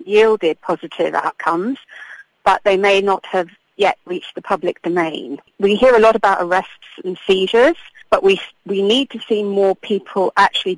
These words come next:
being convicted, prosecuted and convicted, and the results of those successful enforcement outcomes need to be made public so that there is a clear message to the criminals, but there is also a way for the people who were part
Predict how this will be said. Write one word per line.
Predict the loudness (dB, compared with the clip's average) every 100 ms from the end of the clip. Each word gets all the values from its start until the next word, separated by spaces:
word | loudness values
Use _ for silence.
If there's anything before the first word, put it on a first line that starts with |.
| -4
being | -4 -4 -10 -12 -20 -20 _ -8
convicted, | -4 -2 -4 -4 -4 -4 -2
prosecuted | -4 -4 -4 -4 0 0
and | -2
convicted, | -4 -2 -2 -2 2 2 0 -10 -20 -20 -20 _
and | 2 2 2 -6 _ _
the | -2
results | 0 2 0 0
of | -4
those | 0 0 -2
successful | -16 -8 -8 -8 -8 -6 -6 -8 _ _
enforcement | -10 -4 -4 -4 -4 -2
outcomes | 2 2 2 -2 -4 -2
need | -2 -2 -2
to | -6
be | -8
made | -6 -6 -6
public | -8 -6 -4 -4 -6 -12 -20 _ 0
so | 0
that | 0
there | 0 0
is | -2
a |
clear | -4 0 0
message | 0 -4 -4 -4 -6
to | -6 -6
the | -6
criminals, | -6 -2 0 -2 -6 -16 _ -20 -20 _
but | -2
there | 2
is | 2 2
also | 2 2 2 2 2 2 0 -4 _ -6
a |
way | -2 2 2 2 0
for | -4 -10 -12
the | -10
people | -8 -6 -2
who | 0
were | 0 0 -8
part | -2 2 2